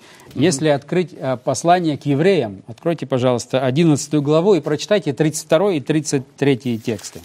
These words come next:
Speaker 1: Евреям, одиннадцатая глава, тридцать второй и тридцать третий тексты.
Speaker 2: Да.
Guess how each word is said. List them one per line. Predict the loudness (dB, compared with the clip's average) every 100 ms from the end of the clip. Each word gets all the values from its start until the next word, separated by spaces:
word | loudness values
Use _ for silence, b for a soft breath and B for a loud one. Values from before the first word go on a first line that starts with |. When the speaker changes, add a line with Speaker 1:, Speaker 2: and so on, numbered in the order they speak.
| -8
Speaker 1:
Евреям, | -4 -2 2 2 2 0
одиннадцатая | 0 0 0 0 -2 -2
глава, | 0 -2 -2 -4 -10 -20 -14
тридцать | -6 -4 -4
второй | -2 2 2
и | 2
тридцать | -2 -4 -6 -8 _ _ _
третий | -2 -2 -2
тексты. | -6 -8 -8 -12 -12
Speaker 2:
Да. | -10 -12